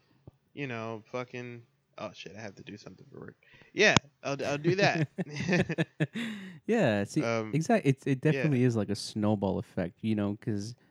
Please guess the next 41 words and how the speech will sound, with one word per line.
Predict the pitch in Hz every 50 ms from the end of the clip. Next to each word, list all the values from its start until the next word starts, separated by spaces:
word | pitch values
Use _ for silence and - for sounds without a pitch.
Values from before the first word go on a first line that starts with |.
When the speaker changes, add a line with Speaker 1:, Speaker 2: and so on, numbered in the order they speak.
| _ _ _ _ _ _ _ _ _ _ _ -
Speaker 2:
you, | 98 101 - -
you | 90 117 117 123 127
start, | - - - 147 135 - - - - - _ _ _ _ _ _ _ _ _ _ _ _ _ _ -
it, | 160 - - -
like, | 156 127
in | 175 165
the | 151
moment, | 143 135 135 139 147 160 170 175 -
it | 120 117
feels | - - 135 131 131 123 -
like | 120 107 -
a | -
baby | 101 98 104 101 110 107 117
step, | 120 - - - 139 135 127 - - - _ _ - -
but, | - 117 113 110 110 101 - - _ _
you | - 117 113
know, | 107 107 101 95 107 151 - _ _ _ _ _ _ _ _ _ _ _ -
take, | - - 135 123 - 101 101
take | - 120 -
a | 117
look | 113 107
at | 110
the | 98
bigger | 101 113 113 104 104 101
picture. | - - 117 110 - - 107 101 95 87 - - -
Six | - - - - 117 110 - -
baby | - 107 107 104 98 104
steps | 101 - - 104 92 92 - -
is | - 95 - -
like | 101 85 - -
three | - 110 101 104
full | 107 - - 104 104 104
steps, | - - - - 69 - - -
you | 110 95
know? | 90 95 101 110 - _ _ _ _ _ _ _ _ _ _ _ _ _
It's, | - 120 120
Speaker 1:
Yeah, | 147 139
Speaker 2:
so | 127
it's | 120 113 -
Speaker 1:
exactly. | 127 120 110 110 107
Speaker 2:
like | 107 - -